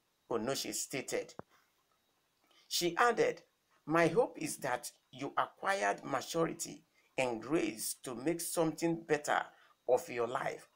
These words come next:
instead of abusing people who have never personally insulted you. May God judge you." It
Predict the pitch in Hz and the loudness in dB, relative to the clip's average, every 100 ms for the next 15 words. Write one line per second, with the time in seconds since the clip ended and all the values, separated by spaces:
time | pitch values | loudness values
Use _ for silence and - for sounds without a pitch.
0 | _ _ - 196 214 - 220 - - - | _ _ -4 2 2 4 2 2 -4 -6
1 | - _ _ _ - 117 - 156 160 151 | -8 _ _ _ -4 -4 0 2 2 2
2 | 170 165 165 - 156 - - - _ _ | 2 2 -2 -4 -6 -4 -8 -10 _ _
3 | 349 - - - 123 117 151 165 165 - | -6 -4 -6 -6 -6 2 4 4 2 -4
4 | - 147 - 156 143 139 143 - 117 - | 0 -2 0 0 0 0 -4 -6 -8 -6
5 | - 131 135 131 110 110 - - _ _ | -2 -2 2 0 0 -4 -4 -10 _ _
6 | _ - 123 123 156 147 156 - 127 123 | _ -6 -6 -2 4 6 4 -2 0 0
7 | - 110 110 - - _ _ _ _ _ | 0 -6 -6 -10 -20 _ _ _ _ _
8 | _ _ _ _ _ _ - 180 | _ _ _ _ _ _ -2 0